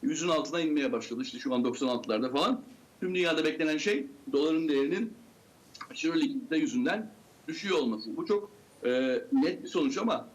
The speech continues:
hani para tamamen nerede değil? Dolaşımda değil. Önümüzdeki günlerde buradan yatırımcıya düşen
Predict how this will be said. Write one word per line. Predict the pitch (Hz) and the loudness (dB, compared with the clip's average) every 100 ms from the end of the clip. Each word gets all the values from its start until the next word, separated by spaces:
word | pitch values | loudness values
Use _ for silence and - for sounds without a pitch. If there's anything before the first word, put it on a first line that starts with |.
| - | -12
hani | - 127 - - - - - | 0 0 0 -10 -20 -20 -4
para | 127 151 | 0 0
tamamen | 165 160 170 160 139 | 0 0 2 2 2
nerede | 156 156 123 | 2 0 -2
değil? | 151 220 - - - | -4 -6 -10 -20 -8
Dolaşımda | 131 147 143 147 160 | 0 0 0 0 0
değil. | 135 113 | 0 0
Önümüzdeki | 131 147 147 160 | 0 0 0 -2
günlerde | 160 160 156 147 | 0 0 2 2
buradan | 151 156 | 2 2
yatırımcıya | 156 156 156 160 165 | 2 0 2 2 2
düşen | 156 151 143 | 0 2 0